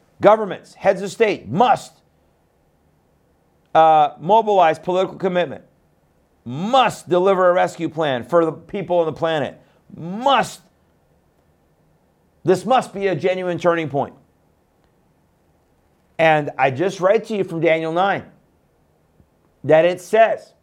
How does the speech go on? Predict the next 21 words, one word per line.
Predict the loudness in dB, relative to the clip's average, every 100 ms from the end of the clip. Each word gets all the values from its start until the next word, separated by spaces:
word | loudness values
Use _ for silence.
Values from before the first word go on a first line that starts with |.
| _ _ _ _ _ _ _ _ -4
that | -2 2
there | 2
must | 2 -4 -2 -4 -6 -14 -20 _ _ _ _ _ _ 0
be | 2 2
a | 0
final | -4 0 2 0 -2 -8
seven-year | -10 -2 0 2 -2 -4 -4 -4
period. | -2 -2 -2 -4 -12 _ _ _ _ _ _ _ _ _ _ -4
And | 0
oh, |
by | 2 0
the | 0
way, | -2
here's | -4 -4
a | -4
little | -4 -4
side | 0 0 0
note | -4 -4
again | -6 -10
coming | -10 -10 -10
from | -10 -10